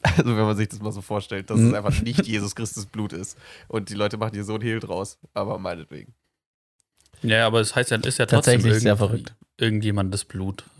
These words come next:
Speaker 3: Das heißt ja nicht Christi
Speaker 1: <laughs>
Speaker 3: Blutritt, sondern einfach nur Blutritt.
Speaker 1: <laughs> Wir haben hier
Speaker 3: Also ist ja
Speaker 1: Blut.
Speaker 3: scheißegal,
Speaker 1: Und
Speaker 3: wessen
Speaker 1: damit
Speaker 3: Blut.
Speaker 1: reiten wir jetzt eine Runde und dann gehen wir wieder nach Hause.
Speaker 3: Ja.
Speaker 1: Gibt noch Kaffee und
Speaker 2: Es
Speaker 1: Kuchen,
Speaker 2: war
Speaker 1: wir fahren
Speaker 2: einfach
Speaker 1: noch kurz bei der
Speaker 2: irgend so
Speaker 1: Oma
Speaker 2: ein
Speaker 1: vorbei.
Speaker 2: alter,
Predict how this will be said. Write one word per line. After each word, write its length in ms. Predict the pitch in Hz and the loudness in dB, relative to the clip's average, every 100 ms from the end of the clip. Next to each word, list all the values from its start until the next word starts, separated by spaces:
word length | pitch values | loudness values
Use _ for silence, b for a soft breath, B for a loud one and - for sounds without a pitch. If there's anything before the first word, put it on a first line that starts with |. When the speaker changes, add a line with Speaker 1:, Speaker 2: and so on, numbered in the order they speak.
| - | -10
Speaker 3:
Das 80 | - | 0
heißt 140 | 113 - | 2 4
ja 80 | |
nicht 200 | 107 110 - | 2 0 -2
Christi 300 | 135 - - | -4 -4 -2
Speaker 1:
<laughs> 100 | 135 | 0
Speaker 3:
Blutritt, 400 | 110 - 120 - | 0 0 0 2
sondern 240 | 104 107 | 0 2
einfach 180 | 117 131 | 2 2
nur 160 | 113 104 | 2 0
Blutritt. 500 | 113 123 - - - | 0 -2 -2 0 0
Speaker 1:
<laughs> 1200 | - - - - - - - 277 247 180 165 - | 0 -6 -6 -6 -10 -12 -6 0 0 2 0 0
Wir 340 | 165 147 151 - | 0 2 2 4
haben 140 | 160 | 2
hier 140 | 131 - | 2 2
Speaker 3:
Also 200 | 120 117 | 2 2
ist 100 | 117 | 4
ja 80 | |
Speaker 1:
Blut. 100 | 117 139 | 4 6
Speaker 3:
scheißegal, 360 | 117 104 117 | 4 4 6
Speaker 1:
Und 60 | 131 | 6
Speaker 3:
wessen 100 | - | 6
Speaker 1:
damit 140 | 165 - | 4 4
Speaker 3:
Blut. 100 | 151 | 4
Speaker 1:
reiten 220 | 147 147 | 4 4
wir 60 | 147 | 0
jetzt 120 | 135 | 0
eine 120 | 123 | -4
Runde 280 | 117 120 120 | -2 -2 -2
und 80 | 120 | -2
dann 100 | 120 | -2
gehen 140 | 123 | -2
wir 60 | 120 | -2
wieder 140 | 113 107 | 0 4
nach 60 | |
Hause. 360 | 110 120 117 101 | 4 4 2 -2
Speaker 3:
Ja. 80 | - _ - B B B 214 180 | -4 _ -20 B B B -14 -10
Speaker 1:
Gibt 140 | 151 | -6
noch 120 | 135 123 | -4 0
Kaffee 260 | 180 151 | 0 0
und 100 | 127 123 | -2 0
Speaker 2:
Es 40 | |
Speaker 1:
Kuchen, 140 | 240 | 6
Speaker 2:
war 60 | 131 | 8
Speaker 1:
wir 40 | 131 | 8
fahren 80 | |
Speaker 2:
einfach 140 | 143 147 | 8 8
Speaker 1:
noch 100 | 143 | 6
kurz 120 | 170 | 6
bei 60 | 147 | 6
der 80 | 156 | 6
Speaker 2:
irgend 140 | 151 | 6
so 60 | 143 | 6
Speaker 1:
Oma 40 | |
Speaker 2:
ein 40 | 135 | 6
Speaker 1:
vorbei. 200 | 151 139 | 6 8
Speaker 2:
alter, 540 | 139 151 139 127 - | 8 8 6 4 0